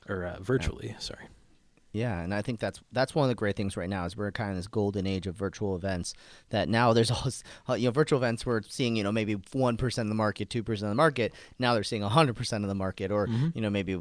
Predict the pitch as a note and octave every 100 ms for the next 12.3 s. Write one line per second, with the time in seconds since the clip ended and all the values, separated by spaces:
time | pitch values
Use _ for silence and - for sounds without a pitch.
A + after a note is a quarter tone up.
0 | D#2+ - - - - - - A2 G2 G#2
1 | G2 E2+ F#2+ - A2 - G2+ G2 - G#2
2 | F2+ F2+ F2+ F#2+ F#2 F2 - - - G2
3 | - F2+ F2 G2+ G#2 F2+ E2 - - -
4 | - D3 C#3+ - D3 D#3+ F#3 F#3 D3 C#3
5 | B2 B2 A2+ A#2 G#2+ G#2+ G#2 G#2 - -
6 | G2 G#2+ G#2 A#2+ - - A2+ A2 G#2+ G2+
7 | - - - - C#3+ G3 F#3+ D3 F#2+ G#2+
8 | A2 G#2+ D2+ G#2+ G2 - _ _ - A#2+
9 | - B2+ B2 G#2 G2 - - A2 A2+ A2+
10 | - A#2 A2 G#2+ G#2 A2 A#2 - G#2+ G2+
11 | A2 C#3+ C3+ C3+ - C#3+ D3+ C#3 C#3+ -
12 | - A#2+ A2